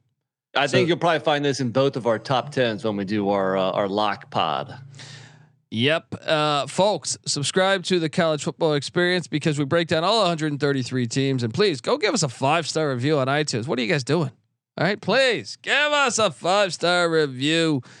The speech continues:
Speaker 2: Tell, that's how, you know, that helps us. Sponsors, look at that shit. Uh, also, subscribe to all of our other platforms. Like I said, the F C S College Football Experience, the College Basketball Experience, the College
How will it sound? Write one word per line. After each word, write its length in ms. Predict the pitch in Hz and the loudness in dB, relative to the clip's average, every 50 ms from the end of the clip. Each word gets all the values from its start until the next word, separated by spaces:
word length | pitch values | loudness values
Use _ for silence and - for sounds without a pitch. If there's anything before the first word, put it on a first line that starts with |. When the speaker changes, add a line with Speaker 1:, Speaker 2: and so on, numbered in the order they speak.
| - - - - - - _ _ | -20 -20 -20 -20 -20 -20 _ _
Speaker 2:
Tell, 300 | - - 175 175 175 170 143 - | -2 0 2 2 2 0 -2 -2
that's 280 | - 143 151 131 - | -2 -4 -2 -2 0
how, 260 | - 196 208 196 160 - - | 2 2 2 2 -2 -4 -4
you 100 | - 202 | -2 0
know, 120 | 151 131 | 0 2
that 120 | 156 160 | 2 2
helps 320 | 156 151 180 220 202 - - | 2 2 0 0 0 -4 -8
us. 100 | - - | -6 -6
Sponsors, 460 | - - - 151 175 185 - 156 143 | -6 -2 0 -2 0 0 -2 0 0
look 140 | 185 233 247 | 2 2 2
at 40 | 226 | 0
that 200 | 180 139 120 - | 0 -2 -2 -2
shit. 320 | - - 160 156 131 - - _ - - - - - - _ _ | -2 0 2 0 0 -2 -8 _ -20 -20 -20 -20 -20 -20 _ _
Uh, 60 | - | 0
also, 760 | 185 190 196 196 196 196 190 190 220 254 247 - 226 151 131 - _ | 2 4 4 4 2 2 2 4 2 4 2 2 0 -2 -4 -8 _
subscribe 460 | - - - - - - 190 185 185 175 | -16 -14 -12 -10 0 2 2 2 4 4
to 60 | 175 | 4
all 140 | 175 175 170 | 4 4 2
of 100 | 165 151 | 2 2
our 60 | 156 | 2
other 160 | 156 156 160 | 2 2 0
platforms. 460 | 151 170 170 160 160 - 185 185 160 156 | 0 2 0 0 0 0 -4 -2 0 0
Like 100 | 139 131 | 0 0
I 40 | |
said, 200 | 139 - 151 135 | 0 0 0 0
the 140 | 117 123 127 | 0 0 0
F 100 | 135 135 | 0 0
C 140 | - 143 131 | 0 0 2
S 160 | 139 147 - | 2 2 2
College 240 | - 147 139 143 147 | 0 0 0 0 -2
Football 360 | - 160 - 151 160 - - _ _ _ | -4 -4 -2 -2 -4 -4 -8 _ _ _
Experience, 520 | - 170 - - 175 160 156 160 - - - - | -6 -6 -2 0 0 0 0 -2 -4 -8 -14 -8
the 140 | - - | -8 -6
College 380 | 120 - 156 147 139 139 127 127 - - | -2 0 0 0 0 0 -2 -6 -10 -8
Basketball 580 | 135 - 135 139 160 147 - 160 151 156 151 | -4 -2 0 0 0 -2 -4 -2 0 0 0
Experience, 320 | 151 - - 160 156 147 - | 0 -2 -4 -4 -4 -4 -4
the 80 | 131 | -2
College 320 | - 180 180 175 160 139 | 0 0 2 2 0 -2